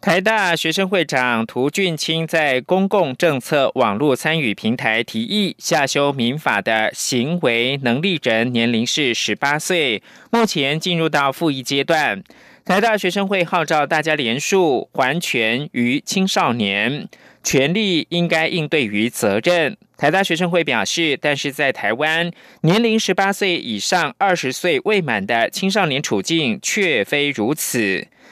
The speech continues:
依照刑法满十八岁就是完全责任的能力人。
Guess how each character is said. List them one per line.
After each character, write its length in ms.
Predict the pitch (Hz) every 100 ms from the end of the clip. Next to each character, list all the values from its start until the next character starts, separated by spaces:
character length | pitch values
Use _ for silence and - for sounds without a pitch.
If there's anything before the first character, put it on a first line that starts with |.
| - -
依 120 | 240
照 260 | 254 214
刑 360 | 185 - 175 190
法 460 | 180 131 104 71 - _ -
满 240 | 151 135 120
十 140 | 151
八 180 | 190 196
岁 240 | 208 165
就 160 | 135 160
是 320 | - 156 127 -
完 400 | 117 113 147 190
全 460 | - 107 110 135
责 260 | - 110 120
任 260 | 160 165 131
的 260 | 123 107
能 280 | 113 101 131
力 180 | 202 151
人。 500 | 117 101 110 139 165